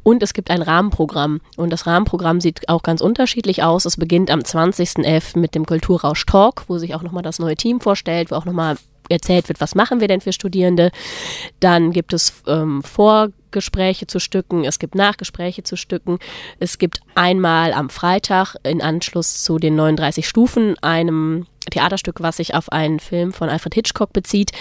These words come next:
schauen wir dann auch einen Film im L T T oben, und zwar den Film Der unsichtbare Dritte. Und es gibt eben, wie gesagt, auch eine Nachtschicht in der Zeit und, äh, mit, äh, etwas ganz Besonderem, der Premiere der,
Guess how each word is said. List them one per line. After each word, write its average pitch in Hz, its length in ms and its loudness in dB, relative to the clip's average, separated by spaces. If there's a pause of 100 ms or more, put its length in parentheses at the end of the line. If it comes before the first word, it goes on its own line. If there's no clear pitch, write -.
(320)
schauen 220 300 4
wir 269 80 2
dann 202 120 2
auch 202 140 0
einen 214 220 -2
Film 208 400 2
im 156 100 0
L 175 140 -2
T - 80 -8
T 185 100 -10
oben, 185 240 0
und 160 160 -6
zwar 165 440 -2
den 170 280 -8
Film 175 240 -4
Der 156 120 0
unsichtbare 165 440 -4
Dritte. 226 320 2 (960)
Und 202 340 4
es - 240 0
gibt 202 220 0
eben, 185 240 2
wie 180 80 2
gesagt, 175 280 0
auch 190 200 4
eine 202 180 -2
Nachtschicht 202 540 -4
in 190 80 -2
der 185 100 -4
Zeit 180 400 0
und, 175 320 -4
äh, - 140 -4
mit, 180 400 -4
äh, 165 100 -4
etwas - 280 -6
ganz 175 220 0
Besonderem, 165 520 2
der 156 100 2
Premiere 175 640 4
der, 160 320 0